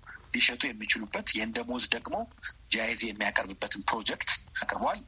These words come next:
እ፣ ሌሎች፣ እ፣ ተመሳሳይ፣ እ፣ እናግዛችሁ ጥያቄዎች ከሌሎች የልማት አጋሮችም የመጡ ስላሉ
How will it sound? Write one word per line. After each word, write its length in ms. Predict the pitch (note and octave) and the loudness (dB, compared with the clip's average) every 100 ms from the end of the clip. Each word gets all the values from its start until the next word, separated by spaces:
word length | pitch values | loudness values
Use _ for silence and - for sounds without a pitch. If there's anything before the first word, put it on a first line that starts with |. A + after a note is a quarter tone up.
| - | -4
እ፣ 100 | A2+ F#2+ - - - | -2 -2 -2 -6 -6
ሌሎች፣ 360 | - A2 A2 - - - | -2 0 0 6 6 6
እ፣ 140 | - A2+ - | -4 -8 -2
ተመሳሳይ፣ 640 | - A2 - G#2+ - G#3 - - - - - - | 0 4 4 6 4 2 -8 -18 -14 -12 -12 -10
እ፣ 100 | - G2 - - | -2 0 0 0
እናግዛችሁ 680 | A2+ A2 G#2+ - A2 G#2+ - | 0 0 0 0 0 0 2
ጥያቄዎች 420 | - G2+ - A#2+ | 2 2 2 4
ከሌሎች 340 | - A2 G#2+ - | 4 2 4 4
የልማት 320 | G#2+ G#2 G2+ | 4 0 0
አጋሮችም 500 | - G#2 G#2 - G#2+ | 0 -2 2 2 2
የመጡ 240 | G#2 - - | -2 2 2
ስላሉ 300 | - A3 | 4 2